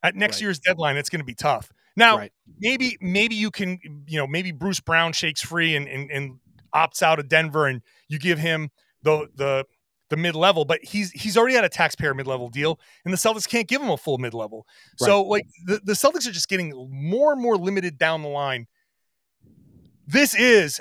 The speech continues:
Speaker 1: absolutely a go for it year, but you do have to be a little bit precise about how you go for it, 'cause if you screw that up, then there's no go for it move
Speaker 2: Right.
Speaker 1: down the road. Second thing
Speaker 2: Yep.
Speaker 1: with Poeltl,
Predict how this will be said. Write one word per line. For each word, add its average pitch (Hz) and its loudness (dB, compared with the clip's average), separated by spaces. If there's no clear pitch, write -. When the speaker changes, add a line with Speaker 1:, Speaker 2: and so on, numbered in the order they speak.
Speaker 1:
absolutely 185 4
a 151 0
go 156 4
for 135 -2
it 113 -10
year, 110 -10
but 160 4
you 165 -8
do 277 4
have 254 2
to 220 -10
be 208 -4
a 175 2
little 294 2
bit 277 -2
precise - -6
about 151 0
how 247 2
you 214 -4
go 139 -2
for 95 -12
it, - -20
'cause 185 8
if 170 -10
you 175 -2
screw - 0
that 240 8
up, 185 4
then 180 4
there's 160 2
no 202 6
go 190 4
for 156 -2
it 147 -6
move 131 -8
Speaker 2:
Right. 110 -4
Speaker 1:
down 147 4
the 135 -10
road. 127 -2
Second 269 4
thing 98 -12
Speaker 2:
Yep. 117 -6
Speaker 1:
with 151 -4
Poeltl, 131 0